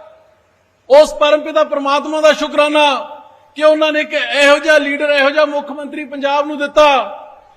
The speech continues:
ਕਿ ਜਿਹੜਾ ਪੂਰੇ ਨਿਡਰਤਾ ਦੇ ਨਾਲ, ਪੂਰੀ ਇਮਾਨਦਾਰੀ ਦੇ ਨਾਲ, ਪੂਰੀ ਸਾਫ਼ ਨੀਅਤ ਔਰ ਨੀਤੀ ਦੇ ਨਾਲ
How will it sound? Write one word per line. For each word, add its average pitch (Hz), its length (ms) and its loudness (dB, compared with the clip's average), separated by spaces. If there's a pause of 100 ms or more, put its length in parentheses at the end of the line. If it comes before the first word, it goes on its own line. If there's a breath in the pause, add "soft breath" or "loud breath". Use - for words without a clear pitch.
(160)
ਕਿ 302 140 6
ਜਿਹੜਾ 285 300 2
ਪੂਰੇ 302 400 0
ਨਿਡਰਤਾ 294 520 0
ਦੇ 302 140 -4
ਨਾਲ, 294 260 2 (640)
ਪੂਰੀ 311 260 -4
ਇਮਾਨਦਾਰੀ 294 640 0
ਦੇ 294 140 -6
ਨਾਲ, 285 380 0 (180)
ਪੂਰੀ 311 260 -4
ਸਾਫ਼ 294 340 -2
ਨੀਅਤ 302 340 -4
ਔਰ 294 140 0
ਨੀਤੀ 285 300 -8
ਦੇ 294 140 -4
ਨਾਲ 285 220 2